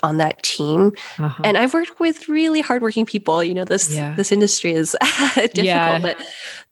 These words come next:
Speaker 1: those chefs on that team were some of the most hardworking,
Speaker 2: Wow.
Speaker 1: some of the most dedicated I have ever seen in my life.
Speaker 2: Wow.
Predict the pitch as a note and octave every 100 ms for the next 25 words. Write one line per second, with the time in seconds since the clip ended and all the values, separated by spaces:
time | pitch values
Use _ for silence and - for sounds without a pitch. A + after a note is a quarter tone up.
0 | _ G3+ A3+ C4+ - F3+ E3+ F3+ - E3+
1 | D#3+ D#3+ D3+ - - D3 D#3 F3+ - -
2 | - _ - F3 F3+ E3+ E3 D#3+ - -
3 | - - - G3 F#3+ F3 D#3+ D3+ D3+ -
4 | D3 D3+ C3+ - D3+ D#3 E3 F3+ _ -
5 | D#3+ - F#3 F3+ D3+ D3+ - C#3 C#3+ D3
6 | D3 D3 - D#3 E3 - - C#3 - E3
7 | - - F#3+ - F3 D3+ C#3+ B2+ D3+ E3